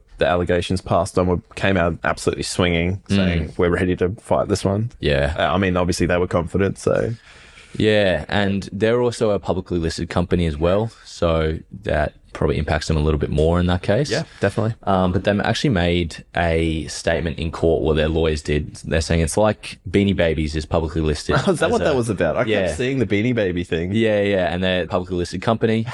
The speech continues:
Speaker 1: <laughs>
Speaker 2: but people can also go and buy Beanie Babies from the store, right? And so it's
Speaker 1: Yeah.
Speaker 2: kinda like, yes, you can buy Coinbase stock, but you can also go and trade Bitcoin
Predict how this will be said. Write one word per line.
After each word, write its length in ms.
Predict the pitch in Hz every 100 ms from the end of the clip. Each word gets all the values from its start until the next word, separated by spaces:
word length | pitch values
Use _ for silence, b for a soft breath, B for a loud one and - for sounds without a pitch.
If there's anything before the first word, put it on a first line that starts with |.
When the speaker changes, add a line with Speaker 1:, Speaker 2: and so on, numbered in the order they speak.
| -
Speaker 1:
<laughs> 140 | -
Speaker 2:
but 100 | 107
people 200 | 107 98
can 100 | 98
also 240 | 95 92
go 340 | 92 90 98 98
and 140 | 92
buy 280 | 92 92 95
Beanie 340 | 85 95 90
Babies 320 | 82 85 82 80
from 100 | 85
the 60 |
store, 320 | 80 98 90 80
right? 180 | 117
And 100 | 156
so 120 | - 90
it's 80 |
Speaker 1:
Yeah. 60 | 101
Speaker 2:
kinda 160 | 123 113
like, 220 | 107 - B B B
yes, 240 | 117 113
you 60 | 95
can 100 | 95
buy 180 | 90 87
Coinbase 400 | - 92 85 82
stock, 320 | - 104 143 -
but 100 | 87
you 100 | 87
can 100 | 95
also 220 | 90 90
go 160 | 85 82
and 100 | 80
trade 440 | - 82 80 80 - B
Bitcoin 420 | 80 - 82 80